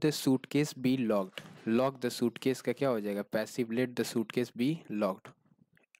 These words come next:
Abort, abort का मतलब क्या होगा? ए बी ओ आर टी। जैसे मिशन अबॉर्ट होता है ना,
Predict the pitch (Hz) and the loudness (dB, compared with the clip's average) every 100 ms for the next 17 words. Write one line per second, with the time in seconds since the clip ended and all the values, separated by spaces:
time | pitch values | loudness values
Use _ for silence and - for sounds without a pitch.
0 | 123 117 135 135 - - - - - _ | -6 0 2 2 0 -10 -18 -20 -20 _
1 | _ _ _ _ _ _ _ _ _ 113 | _ _ _ _ _ _ _ _ _ -6
2 | 117 135 139 - 135 135 143 131 139 131 | 0 0 0 -2 -4 -2 -4 -2 -2 0
3 | 143 120 127 123 120 120 113 107 123 120 | -2 0 0 2 0 2 0 2 0 0
4 | 120 120 - 147 135 131 131 131 123 113 | 0 0 2 0 0 2 2 0 -4 -4
5 | 110 127 | -6 -6